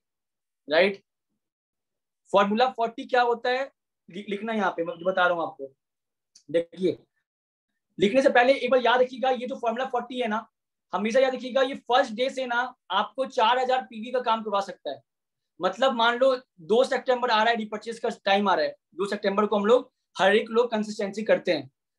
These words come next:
पहले ही दिन ही आपका चार हजार पीवी काम हो सकता है पहले एक घंटा में। कोई silver director है, उनको side maintenance में कभी दिक्कत नहीं आएगा। Silver gold जो भी, जो side करते हैं या करती हैं,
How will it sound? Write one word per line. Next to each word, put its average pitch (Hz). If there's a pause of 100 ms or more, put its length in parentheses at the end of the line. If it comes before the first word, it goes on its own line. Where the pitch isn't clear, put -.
(160)
पहले 220
ही 302
दिन 254
ही 262
आपका 233
चार 233
हजार -
पीवी 226
काम 202
हो 180
सकता 170
है 165
पहले 180
एक 165
घंटा 151
में। 135 (1800)
कोई 262
silver 262
director 262
है, 269
उनको 254
side 233
maintenance 233
में 254
कभी 233
दिक्कत 214
नहीं 208
आएगा। 151
Silver 202
gold 202
जो 202
भी, 208
जो 220
side 202
करते 180
हैं 156 (280)
या 180
करती 196
हैं, 147